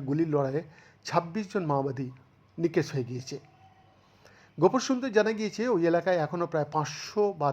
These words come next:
তারও বেশি মাওবাদী কিন্তু লুকিয়ে রয়েছে। বস্তারের দুর্গম এলাকায় কয়েকজন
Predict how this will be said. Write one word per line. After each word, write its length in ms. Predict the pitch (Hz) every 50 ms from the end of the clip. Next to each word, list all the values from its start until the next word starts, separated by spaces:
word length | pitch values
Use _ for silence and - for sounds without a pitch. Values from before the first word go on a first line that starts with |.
| 139
তারও 200 | - 143 143 156 151 151
বেশি 160 | 143 - 175
মাওবাদী 420 | 156 143 135 135 131 151 156 160 156 147
কিন্তু 160 | 156 151 151 143 135
লুকিয়ে 280 | 135 131 - 147 135
রয়েছে। 260 | 127 120 - - 127 113 - _ _ _ _ _ _ _ _ - -
বস্তারের 540 | 135 131 143 139 - - 160 165 170 151 165 156 - - - - - - - - - - - _ -
দুর্গম 420 | 131 123 165 180 170 185 226 214 208 196
এলাকায় 340 | 196 196 196 214 220 269 320 - - _ _ _ _ _ _ _ _ _ -
কয়েকজন 360 | 170 165 160 143 160 156